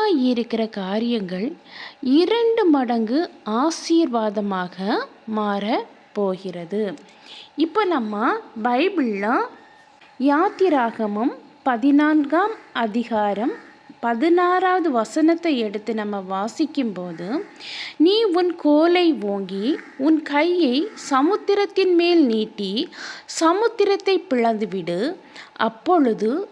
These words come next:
இஸ்ரவேல் புத்திரர் சமுத்திரத்தின் நடுவாக வெட்டாந்தரையிலே நடந்து போவார்கள்." பாருங்க,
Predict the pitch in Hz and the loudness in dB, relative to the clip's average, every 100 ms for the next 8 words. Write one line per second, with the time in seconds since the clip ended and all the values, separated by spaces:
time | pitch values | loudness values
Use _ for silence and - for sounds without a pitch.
0 | - 240 285 - 359 427 427 440 440 247 | -12 -2 -2 0 0 4 4 2 0 -6
1 | - 208 196 226 - - - 269 262 392 | -4 -2 0 0 -2 -10 -6 0 2 2
2 | 427 320 254 - 277 349 - - - - | 2 0 0 0 -2 -2 -10 -20 -20 -6
3 | 233 226 247 403 381 277 208 226 269 349 | 0 2 2 2 2 2 0 0 -2 -2
4 | - - - 208 233 240 - 427 453 440 | -12 -18 -14 0 0 0 0 2 4 2
5 | 370 294 233 220 202 233 359 - - 214 | 2 2 2 -2 -2 0 -2 -4 -12 -6
6 | 208 202 202 226 302 - 196 185 175 175 | -4 -4 -4 -2 -4 -4 -6 -6 -4 -4
7 | 170 170 196 190 170 - - - - - | -4 -2 -4 -2 -6 -12 -20 -18 -18 -4
8 | 214 214 226 226 233 190 269 | 0 0 0 -2 -2 0 -2